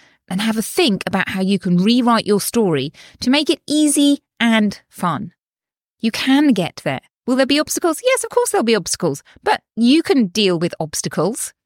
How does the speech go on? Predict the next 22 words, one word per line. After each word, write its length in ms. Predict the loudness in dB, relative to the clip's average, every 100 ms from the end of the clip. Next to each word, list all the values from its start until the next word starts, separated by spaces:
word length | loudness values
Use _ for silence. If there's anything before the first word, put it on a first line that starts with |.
| _ _ -2
You 240 | 4 4
can 460 | 2 0 2 2 2
get 300 | 2 -2 -4 -2
to 140 | -2
what 140 | 2 0
I 80 | 0
call 180 | -2
healthy, 400 | -2 -2 -2 -4 -2
amazing 460 | -2 -2 -2 0
you, 260 | 2 2 0 -8 -18 -6
which 220 | -6 -2
is 140 | -4 -2
where 100 | -2
you're 160 | 0
leading 420 | 0 2 2 2
your 160 | 2 2
healthy 320 | 0 -2 -2
life, 340 | -2 -2 -4 -6
enjoying 580 | -12 -6 0 2 2 2
your 140 | 2
healthy 340 | 2 0 0 -2
life. 320 | 0 0